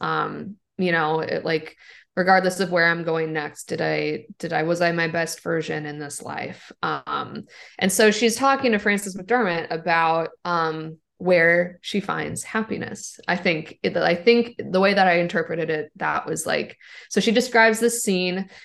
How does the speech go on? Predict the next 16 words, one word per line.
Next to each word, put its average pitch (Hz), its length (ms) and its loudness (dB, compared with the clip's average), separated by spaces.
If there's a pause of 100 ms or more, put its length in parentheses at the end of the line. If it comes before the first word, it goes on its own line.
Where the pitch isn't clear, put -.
and - 100 -6
she's 180 160 2
a 175 60 2
big 196 220 2
kayaker 175 800 2
in 202 180 2
real 202 220 2
life 170 440 0
as 175 180 -4
well. 165 540 2
Um, 165 520 0 (640)
and - 120 -2
so 196 100 4
she's 180 200 0
talking 190 320 4
about, 180 540 6